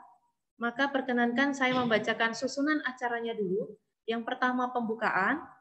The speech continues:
yang kedua pemaparan materi oleh ketiga pembicara, yang keempat adalah sesi tanya jawab, dan yang kelima adalah penutup.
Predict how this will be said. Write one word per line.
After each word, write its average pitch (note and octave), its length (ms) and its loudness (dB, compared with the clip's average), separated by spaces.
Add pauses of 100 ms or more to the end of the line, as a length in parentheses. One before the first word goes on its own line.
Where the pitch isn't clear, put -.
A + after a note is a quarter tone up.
(180)
yang A#3 240 0
kedua B3 560 2
pemaparan C4 640 4
materi A#3+ 400 0
oleh A3+ 240 0
ketiga G3+ 320 -4
pembicara, G3+ 720 -2 (480)
yang A#3 240 2
keempat B3 640 4
adalah A3 320 4
sesi A3+ 480 0
tanya G#3+ 320 -2
jawab, F#3+ 560 2
dan A#3+ 240 4
yang A#3 160 2
kelima G#3 400 4
adalah F3+ 320 0
penutup. F3 480 -4